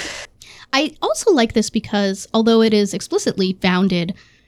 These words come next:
Speaker 2: with the purpose of supporting L G B T Q individuals and especially children, there's nothing in this that says that someone who doesn't identify as L G B T Q can't be a member of this church and can't benefit from it. When you look at, um, transitioning to make your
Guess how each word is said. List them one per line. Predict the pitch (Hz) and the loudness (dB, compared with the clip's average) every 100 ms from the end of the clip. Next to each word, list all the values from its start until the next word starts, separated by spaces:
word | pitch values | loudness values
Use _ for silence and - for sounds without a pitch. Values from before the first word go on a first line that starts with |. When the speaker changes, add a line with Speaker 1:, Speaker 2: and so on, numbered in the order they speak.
| _ _ 208 | _ _ -2
Speaker 2:
with | 196 214 - | 2 2 2
the | 208 202 | -2 0
purpose | 208 190 190 - | 0 0 -2 -2
of | 196 | -4
supporting | - 190 190 175 175 | -2 0 0 0 -2
L | 180 | -2
G | 190 190 | -2 -2
B | 190 | -2
T | 185 190 | -2 -4
Q | - 185 | -2 -2
individuals | 175 175 185 185 175 190 | 0 -2 -2 -2 -4 -2
and | 185 | -2
especially | - 190 175 165 | 0 -2 -2 -6
children, | - 311 147 131 208 - _ _ _ - | -2 -2 -2 -6 -10 -16 _ _ _ -6
there's | 196 247 269 | 0 0 4
nothing | 277 - 403 311 | 2 4 2 4
in | 277 | 4
this | 269 - | 2 0
that | - | -4
says | - 220 220 214 - - 202 | 0 2 2 0 -6 -10 -2
that | 196 202 | 0 0
someone | - 214 208 202 202 | 0 2 2 2 2
who | 214 | 2
doesn't | 185 185 240 220 | 2 2 2 2
identify | 190 160 214 262 254 | 2 0 -2 0 2
as | 190 | 2
L | 170 180 | -2 -4
G | 185 | -2
B | 180 | -2
T | 175 180 | -2 -6
Q | - 160 170 339 - | -4 -4 -2 -4 -6
can't | - 190 | -4 -2
be | 196 180 | 0 0
a | |
member | 170 185 | 0 0
of | 240 | 0
this | 269 - | 0 -2
church | 320 320 | -4 -2
and | 208 | -2
can't | 185 190 - | -2 -2 -4
benefit | 165 202 277 269 | -4 -2 -2 0
from | 311 | 2
it. | 370 - - | 2 0 -2
When | 220 226 | 4 6
you | 220 | 6
look | 233 233 | 4 2
at, | 196 185 - _ _ _ - | 2 0 -8 _ _ _ 0
um, | 196 185 180 | 2 4 2
transitioning | - 220 214 - 294 294 294 | 2 4 4 2 2 2 2
to | 214 | 2
make | 196 | 2
your | 165 | -2